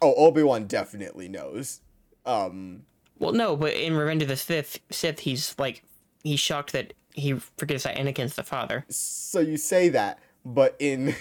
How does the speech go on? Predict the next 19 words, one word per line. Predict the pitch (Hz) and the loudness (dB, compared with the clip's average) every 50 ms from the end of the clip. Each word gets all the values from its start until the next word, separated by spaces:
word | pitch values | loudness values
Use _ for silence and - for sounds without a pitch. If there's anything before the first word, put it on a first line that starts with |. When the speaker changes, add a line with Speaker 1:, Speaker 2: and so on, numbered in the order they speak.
| - | -12
Speaker 1:
<laughs> | _ _ _ | _ _ _
Clone | - - - 175 165 175 160 143 | -14 0 6 8 8 8 8 4
Wars, | 120 107 117 113 120 - - _ _ | 4 2 0 -2 -2 -8 -12 _ _
going | - 123 120 135 131 | 0 2 2 4 2
back | 120 123 123 | 2 0 0
to | - 117 | -2 -10
Clone | - - 135 123 135 | -8 -2 0 0 0
Speaker 2:
Oh, | 147 | 0
boy. | - 165 | 0 -2
Speaker 1:
Wars, | - - - - - - - _ - - | -4 -4 -8 -12 -16 -20 -20 _ -12 -4
Speaker 2:
Here | - - 135 131 | 0 2 2 2
we | 123 117 | 2 0
Speaker 1:
they, | 110 | 0
Speaker 2:
go. | - - - _ _ _ | -4 -6 -10 _ _ _
Speaker 1:
they | - 143 143 | 2 2 2
do | 127 120 156 160 | 2 2 2 2
have | 147 147 147 131 117 113 | 4 4 2 2 0 0
a | 113 | -6
scene | - - - 139 123 117 113 107 107 | -6 -6 -6 -6 -6 -6 -6 -6 -8